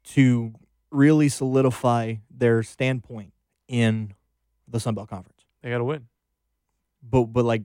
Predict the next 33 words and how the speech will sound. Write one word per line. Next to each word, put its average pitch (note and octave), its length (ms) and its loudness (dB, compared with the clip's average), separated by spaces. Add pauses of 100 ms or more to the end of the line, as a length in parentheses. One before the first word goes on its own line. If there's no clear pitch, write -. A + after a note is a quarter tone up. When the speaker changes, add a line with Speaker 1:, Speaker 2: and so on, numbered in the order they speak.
Speaker 1:
what B2+ 320 0
they B2 140 0
have A#2+ 220 0
to A#2 80 -8 (140)
do C3 360 6
<laughs> - 40 -20
in C3 140 0
order D3 420 6
to - 220 4
win. D3+ 720 4
Speaker 2:
Oh, G#3+ 280 8
okay. E3 200 0
So F3+ 180 2
I F#3 200 6
see. F#3+ 180 2
I F3 40 8
was E3 120 2
just E3+ 80 0
waiting F3+ 160 2
for E3 80 -4
you D#3+ 60 0
to C#3 60 -6
phrase D#3 200 0
the B2+ 80 -2
question B2+ 300 -2
differently. B2 320 -2
Yeah, G#3+ 100 8
of D#3+ 100 4
course D4 260 2
they D3+ 100 2
have B2+ 140 4
to D3+ 60 -6
win, D3 360 2